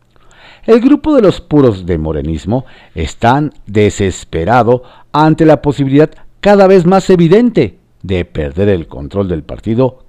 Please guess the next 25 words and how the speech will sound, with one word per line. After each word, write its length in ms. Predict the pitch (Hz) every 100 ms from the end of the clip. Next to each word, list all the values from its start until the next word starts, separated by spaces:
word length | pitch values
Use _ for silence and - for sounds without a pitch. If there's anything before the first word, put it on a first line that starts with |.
| -
que 200 | 104 80
ayudaron 640 | 76 65 65 80 98 95
a 60 | 95
crear. 480 | 127 170 - - _ _ _ _ - - - -
Tan 280 | 101 92
es 160 | 117 113
así 360 | 87 - 127 - - - -
que 120 | 143
todavía 500 | 143 - 185 170 175
no 120 | 175 175
hay 80 |
resultado 560 | 165 160 151 139 175 160
de 80 | 151
la 80 | 160
encuesta 640 | 175 208 202 - 160 156 _
y 120 | 98
Luján 420 | 95 101 123 131 123 - _
ya 220 | 107 120
está 240 | 113 - 113
hablando 380 | 120 131 107
de 120 | 98 120
irse 320 | 127 110 101 - _
a 140 | 104 104
la 140 | 104
resistencia. 920 | 101 98 95 - 156 175 170 127 127